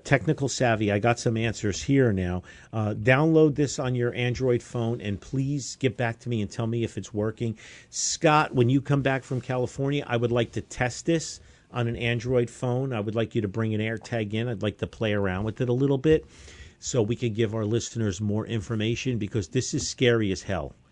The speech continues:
uh, that you can just put a tracking device on somebody or their car and, uh, and follow them. I'm not, I'm not really happy with this. And Scott showed me, uh, you know, like, the map layout of the tracker. It's pretty, it's pretty accurate, you know.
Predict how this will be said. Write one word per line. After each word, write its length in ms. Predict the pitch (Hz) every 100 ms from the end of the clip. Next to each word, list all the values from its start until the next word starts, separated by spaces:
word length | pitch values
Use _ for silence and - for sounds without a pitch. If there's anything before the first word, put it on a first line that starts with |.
| _ _ _
uh, 260 | - 95 87
that 180 | 98 110
you 80 | 107
can 160 | 113
just 220 | 104 104
put 160 | - 107
a 40 |
tracking 600 | 90 - 98 - 98 87 92
device 420 | 98 90 92 -
on 240 | - 95 85
somebody 540 | - 110 98 101 98
or 240 | 87 90 90
their 160 | 85
car 640 | - - 107 95 82 78 82 - - - _
and, 640 | 90 90 87 85 90 85 104
uh, 380 | 92 92 87 -
and 160 | 98 87
follow 400 | - 101 98 87
them. 240 | 78 69
I'm 140 | 85 92
not, 100 | 98
I'm 140 | 98
not 160 | 101 82
really 220 | 98 87
happy 360 | 82 90 82 78
with 160 | 71 67
this. 240 | 65 -
And 120 | 87
Scott 460 | - - 117 139 -
showed 360 | - 107 127
me, 220 | 95 71 69 - - 76
uh, 220 | 85 82 -
you 140 | 95
know, 100 | 87
like, 160 | 82 82
the 100 | -
map 400 | 82 85 98 -
layout 400 | 92 85 80 78
of 120 | 82
the 100 | 82
tracker. 540 | 82 - 90 92 113 110
It's 160 | 110 -
pretty, 380 | - 110 87 -
it's 120 | -
pretty 320 | - 180 104
accurate, 560 | 98 127 - 95 73 -
you 100 | 87
know. 240 | 90 87